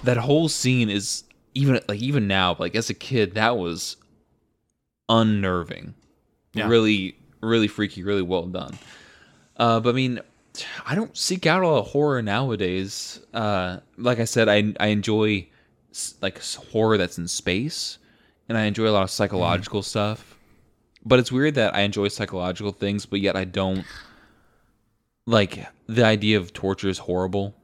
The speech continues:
Speaker 1: It's like the Saw
Speaker 2: Yeah.
Speaker 1: movies, I've seen one or two of 'em, but they're just, I think they're just kinda gross. Like, not much more than that to me. I just think they're kinda gross.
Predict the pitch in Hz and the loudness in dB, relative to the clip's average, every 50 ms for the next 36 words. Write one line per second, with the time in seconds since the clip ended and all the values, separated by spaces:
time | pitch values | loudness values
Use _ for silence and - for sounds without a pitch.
0 | _ _ - - - 107 95 90 - 107 98 - - 110 104 107 107 107 104 101 | _ _ -16 -8 -4 -2 -2 -2 -4 -6 -6 -2 0 0 0 2 2 2 2 2
1 | 104 101 - - 123 127 - - 131 143 143 127 107 98 92 90 85 - - 104 | 0 0 0 0 0 0 0 0 0 2 2 2 2 0 0 -2 -4 -4 -2 0
2 | 98 98 98 90 92 87 90 85 - _ - 113 110 110 170 175 151 123 113 110 | 0 2 0 0 -2 -4 -6 -8 -10 _ -4 -2 0 0 0 -2 -2 -4 -8 -8
3 | - - _ _ _ _ _ _ _ _ _ _ _ _ _ _ - - 107 127 | -10 -12 _ _ _ _ _ _ _ _ _ _ _ _ _ _ -6 -4 -2 -2
4 | 147 139 110 87 - - 98 85 85 87 85 85 87 87 90 90 - - - - | -2 -2 -4 -4 -4 -4 -4 -4 -4 -4 -4 -2 0 2 2 0 0 -2 -6 -6
5 | - - _ _ _ _ _ - 110 107 98 92 90 85 - - - - _ _ | -8 -12 _ _ _ _ _ -4 0 2 2 2 0 -2 -6 -14 -20 -20 _ _
6 | _ _ _ _ _ - 107 98 - - - 127 123 123 123 120 117 - - 104 | _ _ _ _ _ -4 -2 -2 -2 -4 0 4 6 6 6 4 2 0 0 2
7 | 95 101 104 104 120 113 107 104 - - 131 123 123 123 107 127 170 240 - - | 2 2 2 2 2 2 0 0 -2 -2 -2 0 0 2 2 2 0 0 -2 -2
8 | - 180 143 123 107 - 110 90 85 85 - 95 87 87 92 101 127 151 151 - | -2 0 0 0 0 0 0 -2 -2 -2 -2 0 0 2 0 0 -2 -2 -4 -6
9 | - | -6